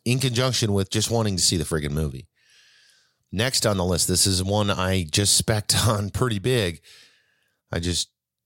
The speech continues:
dumped some, some money into this one, and that is The Eternals. Now, this has one of the, just a big cast,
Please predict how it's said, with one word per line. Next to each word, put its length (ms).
dumped 260
some, 320
some 200
money 300
into 160
this 240
one, 180
and 120
that 120
is 220
The 240
Eternals. 800
Now, 240
this 280
has 420
one 240
of 120
the, 220
just 280
a 260
big 300
cast, 720